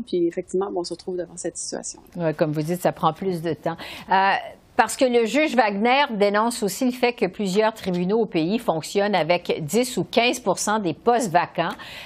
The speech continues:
Speaker 2: euh, car ça prend souvent des mois, sinon des années avant de combler des postes. Euh, Daniel, qu'est-ce que vous pensez, vous, de cette initiative du juge en chef de la Cour suprême auprès du premier ministre, euh, du Canada ?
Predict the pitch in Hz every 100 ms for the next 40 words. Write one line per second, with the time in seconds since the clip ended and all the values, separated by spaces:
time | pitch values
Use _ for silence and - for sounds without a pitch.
0 | - 170 175 208 180 - 190 214 233 233
1 | - 185 208 220 190 185 175 196 214 -
2 | 208 190 190 175 165 175 185 180 190 220
3 | 156 165 165 156 151 165 151 180 160 143
4 | 185 202 - - - - - 190 196 -
5 | 196 220 277 - - 605 622 453 285 262
6 | 262 208 - 392 277 226 214 196 226 -
7 | - 285 269 - 196 190 269 226 220 165
8 | 175 175 339 349 196 - 247 196 - 185
9 | - 170 160 175 330 - - - - 226
10 | 370 415 240 202 202 202 185 202 - 170
11 | 156 156 156 151 156 151 147 175 165 151
12 | 156